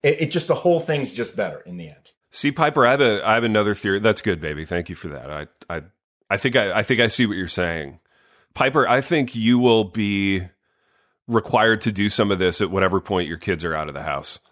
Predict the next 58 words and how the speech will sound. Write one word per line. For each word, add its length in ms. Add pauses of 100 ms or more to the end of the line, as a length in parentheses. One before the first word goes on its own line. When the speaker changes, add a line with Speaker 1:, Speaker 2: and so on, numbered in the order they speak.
(500)
Speaker 2:
Because 320
when 120
you're 140
actively 480
raising 380
kids, 520
like, 260
there's 160
just 200
no 100
time 380
for 260 (240)
goofiness 560
like 180
this. 200
There's 180
no 100
time 240
for 120
nonsense. 720 (500)
But, 360 (180)
you 100
know, 120
the 80
kids 240
get 120
out 140
of 60
the 100
house. 480
It's 120
just 180
the 100
two 240
of 60
you. 140 (160)
You're, 400
you're 140
kinda 300
trying 320
to 60
fill 200
the 80
time. 420
And 140
then, 280 (500)
you 160
know, 80
before 260
you 80
know 200
it, 100
you're 160
in 40
a 40
field 260
of 60
cotton. 400